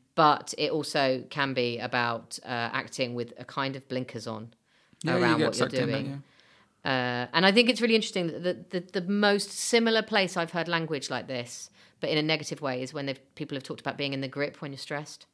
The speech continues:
Speaker 2: Mm.
Speaker 1: And you get so focused on a task that you can't see what's around you, and you get sort of
Speaker 2: Yeah, it's kind of the inverse, isn't it?
Speaker 1: Yeah, and I, I,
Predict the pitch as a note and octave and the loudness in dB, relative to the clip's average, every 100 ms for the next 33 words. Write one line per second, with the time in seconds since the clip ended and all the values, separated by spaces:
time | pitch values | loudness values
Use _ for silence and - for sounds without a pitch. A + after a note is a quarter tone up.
0 | - D3 C#3+ A#2 A#2+ C#3+ C#3+ C3 - D3+ | 4 6 8 6 2 -2 0 -2 0 -2
1 | C3+ C3+ - C#3+ C3+ - C#3 C#3 - C3+ | 0 -4 -4 -8 -8 -4 -2 -2 -6 -12
2 | C3 - - C3+ B2 - C#3 - C#3+ C3+ | -12 -12 -6 -4 -4 -8 -10 -10 -6 -4
3 | C#3 C3+ D#3+ D3+ C#3 D3 - C#3+ C3 C3 | -4 -4 -4 -4 -6 -8 -8 -10 -8 -8
4 | - D3 C#3+ C#3 C#3+ D3 - C#3 B2+ C3+ | -2 4 6 4 2 -2 4 6 6 2
5 | C#3 C3 - D3+ C#3 G#3+ G#3 F3+ D#3+ E3 | 0 -2 -6 -2 2 6 8 8 6 4
6 | F3+ F3+ F3+ - | 2 4 4 2